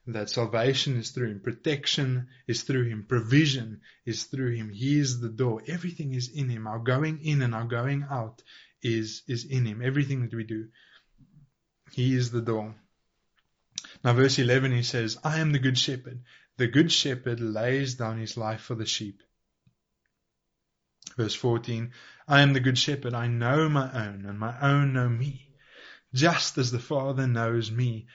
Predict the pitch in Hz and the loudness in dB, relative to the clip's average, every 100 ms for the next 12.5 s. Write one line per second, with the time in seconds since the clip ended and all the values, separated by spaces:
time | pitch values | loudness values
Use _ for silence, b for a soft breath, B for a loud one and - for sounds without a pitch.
0 | B 113 113 131 143 143 123 117 117 127 | B -10 -4 0 2 2 2 -2 -4 -6
1 | 120 113 110 107 113 139 139 147 143 127 | -6 -6 -8 -8 -8 -4 -2 0 0 0
2 | 120 120 117 110 107 104 101 - b b | 0 0 -2 -4 -6 -8 -10 -16 b b
3 | b b - 104 104 - 123 120 - _ | b b -8 -6 -2 -2 -4 -12 -20 _
4 | _ _ _ _ _ _ _ _ _ b | _ _ _ _ _ _ _ _ _ b
5 | b b 131 139 139 147 147 127 117 107 | b b 2 6 6 4 2 0 0 -2
6 | 110 110 - - _ b b b b - | -8 -10 -16 -20 _ b b b b -10
7 | 107 104 101 98 95 _ _ _ _ 123 | -8 -8 -10 -12 -18 _ _ _ _ -4
8 | 123 127 131 139 123 151 151 139 - - | 0 2 0 0 4 4 4 0 -6 -4
9 | 127 123 123 120 120 - 120 107 107 110 | -2 0 -2 -2 -4 -2 -2 -4 -8 -12
10 | b b b b - 127 127 127 127 123 | b b b b -4 0 2 2 -2 -4
11 | - 127 123 120 117 107 - 113 107 - | -6 -2 0 0 -2 -4 -2 -2 -2 -8
12 | - 113 - 135 123 | -6 -6 -8 -14 -14